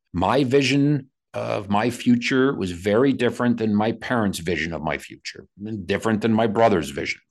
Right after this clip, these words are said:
right? So, and I have to make sure that my vision of my future was the same as,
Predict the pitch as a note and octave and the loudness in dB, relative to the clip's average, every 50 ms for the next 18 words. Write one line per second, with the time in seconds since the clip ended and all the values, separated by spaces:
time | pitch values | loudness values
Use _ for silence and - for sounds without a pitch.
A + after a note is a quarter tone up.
0 | - - G2+ C#3 G3 G3 - - G#2+ G#2+ G#2 - - B2 A2 A2+ A#2+ B2 A#2+ A#2+ | -12 -10 -8 -8 -8 -6 -4 -2 -2 -2 -2 -2 -2 -2 0 2 2 2 2 0
1 | A#2+ - A#2 G#2+ G#2+ G#2 G2+ - - G2+ F2+ F2+ - - G2 G2+ A#2 C#3 D3 C3+ | 0 -2 -2 -2 -2 -2 -2 -2 -2 0 0 -2 -2 0 2 2 4 4 2 2
2 | G#2+ G#2+ G2+ F#2+ G2 F#2+ E2+ D#2+ D#2+ E2+ F#2 F2+ - - E2+ E2+ - - - - | 2 0 -2 -2 -2 -4 -2 -2 -2 -2 -2 -2 -4 -4 -4 -4 -4 -4 -4 -2
3 | G2+ F#2 F#2+ F#2+ - - A2+ - - - E2+ E2+ F2 F2+ F#2 F2 E2+ F2+ F#2+ F#2 | -2 -2 -2 -2 -4 -4 -4 -4 -2 -2 -2 -2 -2 -2 -2 -2 -2 -2 -4 -4
4 | F#2 F#2 - - - | -6 -6 -8 -10 -10